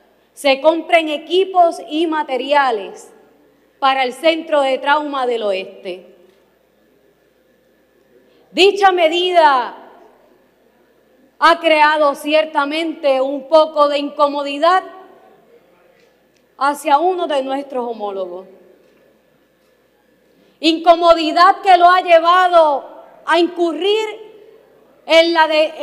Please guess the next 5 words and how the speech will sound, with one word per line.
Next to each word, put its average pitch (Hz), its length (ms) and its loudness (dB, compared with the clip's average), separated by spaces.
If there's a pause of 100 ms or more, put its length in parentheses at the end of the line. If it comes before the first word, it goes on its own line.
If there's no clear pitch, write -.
en 302 120 -4
la 294 100 0
desinformación 294 1400 -4 (880)
y 339 160 2
difamación, 285 1120 -2